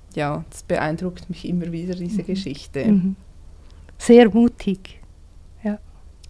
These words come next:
Speaker 1: Sehr mutig und auch mit einer gewissen Selbstverständlichkeit, wie sie das in die Zeitung setzen. Also
Speaker 2: Mhm.
Speaker 1: und, äh, Madeleine hat auch noch gesagt, eben, dass, das sind keine, äh,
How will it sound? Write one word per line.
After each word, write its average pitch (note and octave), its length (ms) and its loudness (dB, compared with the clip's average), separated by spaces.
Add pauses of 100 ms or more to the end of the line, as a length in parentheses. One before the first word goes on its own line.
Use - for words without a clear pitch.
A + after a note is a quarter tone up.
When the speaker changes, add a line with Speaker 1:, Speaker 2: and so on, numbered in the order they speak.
Speaker 1:
Sehr C4 260 2
mutig E3+ 480 2
und F3+ 200 -2
auch F#3 240 2
mit A3 160 -2
einer F#3 240 -2
gewissen F#3+ 400 -4
Selbstverständlichkeit, F#3+ 1200 -4
wie F#3 60 -12
sie F3 160 -12
das F3 180 -6
in F#3 80 -6
die F3 160 -8
Zeitung F3 480 -6
setzen. E3+ 640 -8
Also E3 480 -10 (180)
Speaker 2:
Mhm. G3+ 340 0 (520)
Speaker 1:
und, F#3 440 -4
äh, F3 400 -2
Madeleine F#3 480 0
hat E3 160 -2
auch F3+ 160 2
noch G3 160 0
gesagt, F3 440 -2
eben, F#3 200 -2
dass, F#3 300 -8
das F3 220 -6
sind F3+ 200 -6
keine, F#3 680 -4
äh, F3+ 480 -6